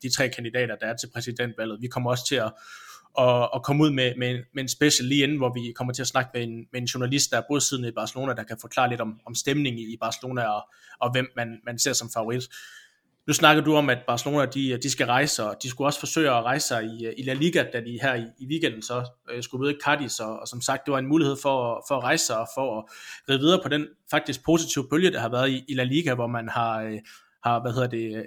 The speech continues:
indhentet Atletico, og Atletico, de tabte jo, øh, søndag, øh, eller undskyld, lørdag til, øh, Levante, og dermed havde mulighed, Barca igen muligheden for faktisk at komme op på seks points forskel til Atletico Madrid, øh, da man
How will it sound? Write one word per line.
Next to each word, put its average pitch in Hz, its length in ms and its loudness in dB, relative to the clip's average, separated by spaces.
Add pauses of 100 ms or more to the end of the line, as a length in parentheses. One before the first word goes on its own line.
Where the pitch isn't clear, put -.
(100)
indhentet 147 420 2
Atletico, 131 560 0 (120)
og 127 80 0
Atletico, 135 420 2
de 127 160 -6
tabte 151 320 2
jo, 117 200 -4 (360)
øh, 117 220 -4
søndag, 170 380 -2 (680)
øh, 113 460 -2
eller 120 140 -2
undskyld, 127 360 -2
lørdag 139 300 6 (220)
til, 123 200 -2
øh, 120 120 -2
Levante, 139 460 2
og 117 280 -4
dermed 135 220 0
havde 131 180 0
mulighed, 135 420 0 (260)
Barca 135 320 0
igen 156 220 6
muligheden 156 340 4
for 131 200 0
faktisk 127 300 -2
at 117 100 -8
komme 127 180 0
op - 160 -2
på 127 100 -4
seks 165 220 0 (100)
points 131 260 -4
forskel 127 480 -4
til 117 140 -4
Atletico 120 360 -8
Madrid, 127 360 -2 (580)
øh, 135 180 4
da 123 80 0
man 123 220 -2